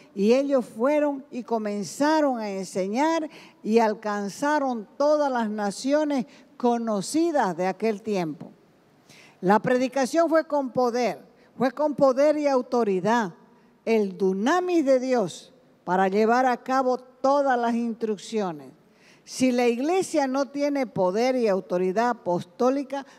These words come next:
no podrá cumplir ni llevar a cabo las instrucciones dejadas por nuestro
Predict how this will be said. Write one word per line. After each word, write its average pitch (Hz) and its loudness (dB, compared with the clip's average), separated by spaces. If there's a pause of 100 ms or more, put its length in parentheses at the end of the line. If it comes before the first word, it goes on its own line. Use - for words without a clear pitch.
(140)
no 262 0
podrá 220 0
cumplir 247 -4
ni 220 -2
llevar 208 0
a 233 -2
cabo 240 0
las 208 0
instrucciones 220 -2
dejadas 214 -2 (280)
por 196 -2
nuestro 202 -2